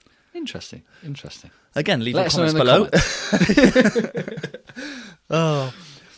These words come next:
Speaker 2: just, just throw it out to the listeners when we have no idea. We're on the fence.
Speaker 1: Yeah.
Speaker 2: Yeah. Uh, all right, my turn. My turn.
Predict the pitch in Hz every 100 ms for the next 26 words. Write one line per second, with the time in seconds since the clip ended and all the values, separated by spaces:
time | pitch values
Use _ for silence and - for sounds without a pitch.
0 | _ _ - - - 135 - 151 - 185
1 | 185 156 - 156 135 127 123 107 117 117
2 | 123 120 110 107 107 101 101 104 98 95
3 | 82 95 82 120 95 - - _ _ _
4 | _ _ _ 131 127 - 202 - 151 165
5 | - 98 101 123 120 107 101